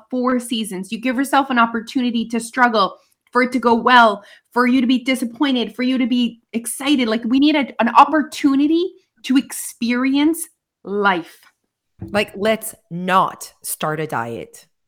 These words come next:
Speaker 2: this year. Like, let's not do that,
Speaker 1: It's just,
Speaker 2: okay?
Speaker 1: guys.
Speaker 2: It's not, yeah, it's no longer what you want. Let's be, like, let's just say it out, all out loud. No one wants to start a diet, but,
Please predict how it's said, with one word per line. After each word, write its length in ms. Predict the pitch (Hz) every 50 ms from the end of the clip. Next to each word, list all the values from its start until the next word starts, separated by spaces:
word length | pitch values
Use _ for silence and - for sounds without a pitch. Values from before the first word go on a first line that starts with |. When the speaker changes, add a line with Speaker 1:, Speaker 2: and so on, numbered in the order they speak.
| _ -
Speaker 2:
this 320 | 160 160 156 151 - -
year. 340 | 139 123 76 - 170 165 _ _ _ _ _ _ _ -
Like, 160 | - 190 -
let's 220 | 202 202 190 - -
not 360 | 208 202 202 208 202 - -
do 140 | 151 160 147
that, 280 | 143 131 - - 104 - _ _ _
Speaker 1:
It's 180 | 247 247 233 -
just, 120 | 294 294
Speaker 2:
okay? 160 | - 220 226
Speaker 1:
guys. 280 | 226 240 233 233 226 214 208 - - -
Speaker 2:
It's 80 | - 240
not, 200 | 240 254 - -
yeah, 120 | 226 226 -
it's 200 | 240 226 220 -
no 140 | 233 240 247
longer 240 | 262 262 254 240 262
what 140 | 247 - -
you 120 | 226 233
want. 420 | 202 185 190 202 240 269 226 - -
Let's 200 | 214 220 220 220
be, 140 | 240 254
like, 180 | 233 240 226 226
let's 180 | 214 220 220 -
just 160 | 262 - -
say 160 | - 247 254
it 60 | 247
out, 140 | 247 240 -
all 280 | - 208 214 233 233 233
out 180 | - 226 220 -
loud. 280 | 190 202 233 240 190 180
No 300 | 180 196 208 226 247 262
one 640 | 240 220 226 220 196 190 190 185 180 175 160 160 - _ _ _ _ _ _ -
wants 440 | 160 175 196 196 196 202 196 -
to 100 | - 196
start 300 | 190 - - 190 185 175
a 60 | 180 165
diet, 420 | 175 170 175 170 165 165 - 165
but, 200 | 175 180 -